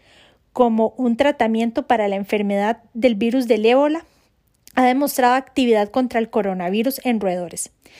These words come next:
Sin embargo, este último tratamiento no está disponible en nuestro país. Por último, el opinavir ritonavir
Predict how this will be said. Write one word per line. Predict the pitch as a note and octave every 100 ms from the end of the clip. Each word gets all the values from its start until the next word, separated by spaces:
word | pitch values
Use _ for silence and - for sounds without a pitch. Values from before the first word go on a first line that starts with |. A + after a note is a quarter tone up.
| - -
Sin | - A#3
embargo, | G#3+ G#3+ C4 C4+ -
este | B3 - C4+
último | C4+ D4+ D4
tratamiento | C#4 A3 G#3 G#3 A#3 C4+ - -
no | A#3
está | A3+ A3 A#3+
disponible | B3 B3 A3+ G#3 G#3+ A#3
en | B3
nuestro | A#3+ - G#3
país. | - F#3 G3+ - - _ _ _ _ _ _ _ _ _ _ _ _
Por | B3+
último, | B3 C4+ F4 E4+ F4 _ -
el | C4 B3
opinavir | A3+ A#3+ A3 G#3 A#3+ B3
ritonavir | D4+ - A#3 G3 A3 D4